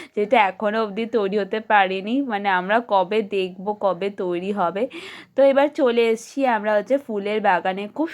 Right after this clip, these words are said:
সুন্দর ফুলের বাগান, মানে এত সুন্দর ফুল ফুটেছে, মানে দেখলেই মানে মুগ্ধ হয়ে যাওয়ার মতো। আমরা তো ফুলই দেখে যাচ্ছি, কী ফুল তো জানি না, but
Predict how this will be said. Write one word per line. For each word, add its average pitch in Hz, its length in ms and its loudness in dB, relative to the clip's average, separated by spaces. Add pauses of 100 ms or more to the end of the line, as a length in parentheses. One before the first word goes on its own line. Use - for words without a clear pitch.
(140)
সুন্দর 226 680 2
ফুলের 208 400 -4
বাগান, 196 200 -2
মানে 262 180 -6
এত 202 400 0 (160)
সুন্দর 226 500 -2
ফুল 226 420 -4
ফুটেছে, 226 420 -4
মানে 240 160 -2
দেখলেই 226 560 0
মানে 233 260 0
মুগ্ধ 196 400 -2
হয়ে 208 280 2
যাওয়ার 202 280 4
মতো। 202 440 -2 (380)
আমরা 208 220 2
তো 269 100 4
ফুলই 233 380 0
দেখে 226 260 0
যাচ্ছি, 214 300 2
কী 226 300 -6 (100)
ফুল 233 260 0
তো 254 140 4
জানি 202 340 2
না, 214 160 2
but 233 160 0